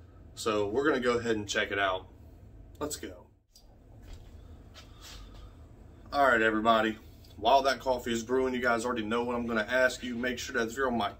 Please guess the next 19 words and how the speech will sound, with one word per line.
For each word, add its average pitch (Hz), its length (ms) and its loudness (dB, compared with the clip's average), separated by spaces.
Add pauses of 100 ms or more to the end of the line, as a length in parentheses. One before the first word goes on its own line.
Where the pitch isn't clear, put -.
YouTube 156 480 0
side 131 220 0
of 120 60 -6
the 123 60 -4
world, 127 400 0 (220)
that 117 180 -6
you 113 60 -10
subscribe 120 500 -4
to 113 60 -4
my 117 140 -2
channel. 117 440 -4 (360)
Hit 127 160 -2
that 107 200 -4
bell 117 260 4
icon 110 460 0
once 110 220 -2
for - 140 -10
your 101 100 -6
boy. 117 420 -2